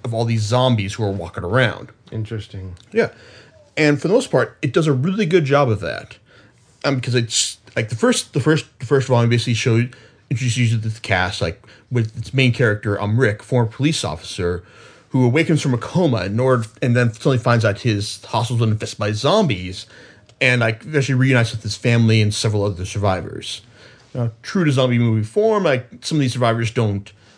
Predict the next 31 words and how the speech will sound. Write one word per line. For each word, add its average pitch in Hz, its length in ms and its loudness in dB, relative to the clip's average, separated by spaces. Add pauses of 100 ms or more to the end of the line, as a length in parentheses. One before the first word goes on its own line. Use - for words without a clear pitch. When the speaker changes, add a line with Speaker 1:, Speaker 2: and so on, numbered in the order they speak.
(120)
Speaker 1:
don't 120 160 0
always 98 220 -2
survive, 135 800 0 (160)
and, 123 140 2
like, 107 160 2
some, 120 180 0
there's 113 200 -2
also 123 180 -2
some 101 160 -6
problems 156 420 2
with 110 120 -2
the - 80 -8
people, 113 580 0 (280)
with 139 140 0
people 160 200 0
there, 101 100 2
like 104 180 -2
his, 90 320 -4
like, 101 100 -6
his 104 120 -6
former 123 220 2
partner, 113 420 0
who, 95 180 -8 (320)
who 123 80 0
was 113 120 2
also, 110 280 2
like, 98 180 0
developer, 110 300 0
was - 480 -6
also, 120 240 2
like, 87 200 -2